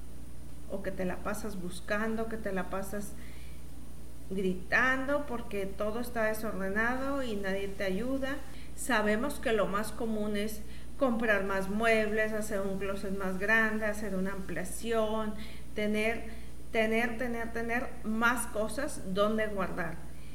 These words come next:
Pero realmente es importante que evaluemos eso y que el día que busquemos ampliar o remodelar nuestra casa sea realmente porque lo necesitamos.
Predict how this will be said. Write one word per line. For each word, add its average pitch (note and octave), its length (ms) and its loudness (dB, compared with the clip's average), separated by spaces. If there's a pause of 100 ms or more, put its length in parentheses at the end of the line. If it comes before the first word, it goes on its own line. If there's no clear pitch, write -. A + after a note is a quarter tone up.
(200)
Pero A3+ 320 4
realmente C4+ 680 2
es C#4 120 -2
importante A3 960 -2 (400)
que A#3+ 100 0
evaluemos G#3+ 680 2
eso A#3+ 480 0 (120)
y - 140 -4
que B3+ 140 4
el A#3 120 2
día D4 360 2
que A3 480 0
busquemos A3 760 0
ampliar G3+ 580 0 (140)
o G#3 120 0
remodelar G3+ 600 0
nuestra A#3+ 280 -2
casa A#3 280 -2
sea B3+ 380 2
realmente C4+ 720 2
porque A3+ 320 -4
lo F#3 160 0
necesitamos. F#3 1080 -2